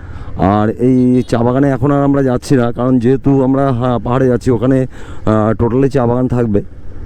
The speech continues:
তো তখনই, আহ, সেখানে চা বাগানে ঢুকবো।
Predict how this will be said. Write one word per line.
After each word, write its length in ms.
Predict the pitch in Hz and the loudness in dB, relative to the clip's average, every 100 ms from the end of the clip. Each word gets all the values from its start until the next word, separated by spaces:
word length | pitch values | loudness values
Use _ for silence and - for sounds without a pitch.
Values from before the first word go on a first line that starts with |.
| - - - | -8 -4 0
তো 140 | 110 | 2
তখনই, 540 | 117 - 135 139 143 113 | 0 0 0 2 2 0
আহ, 340 | 113 113 113 | -2 -2 -2
সেখানে 380 | - 113 123 123 | 0 0 2 0
চা 180 | - 113 | 0 0
বাগানে 280 | 117 123 - - | 0 0 -2 -2
ঢুকবো। 380 | 107 110 101 110 | 0 2 0 -2